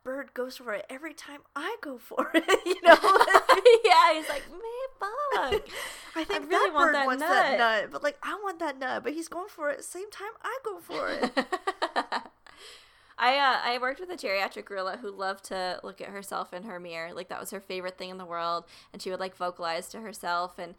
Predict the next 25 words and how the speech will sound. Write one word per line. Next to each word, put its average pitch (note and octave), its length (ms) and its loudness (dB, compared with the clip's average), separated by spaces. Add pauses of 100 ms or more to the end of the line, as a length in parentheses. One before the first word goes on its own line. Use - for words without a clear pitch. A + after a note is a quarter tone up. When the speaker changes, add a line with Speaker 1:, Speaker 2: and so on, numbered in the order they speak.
(260)
Speaker 2:
anytime G#3 400 -6
she G#3 120 -10
was G3 120 -6
shifting F#3+ 320 -12
out F3+ 100 -8
on F3+ 140 -10
habitat, F3+ 560 -2
she - 160 -12
would F3+ 160 -10
stop E3 400 -2
and E3+ 120 -14
make E3 140 -16
sure - 160 -12
she G3+ 160 -14
looked E3+ 220 -12
at D#3+ 60 -14
herself F3+ 320 -12
in F3+ 60 -16
the E3 60 -16
mirror E3 240 -12
for, A3+ 80 -4
like, G#3 120 -8
thirty D#3+ 280 -6
Speaker 1:
Incredible. G3+ 80 -10
Speaker 2:
seconds E3 560 -12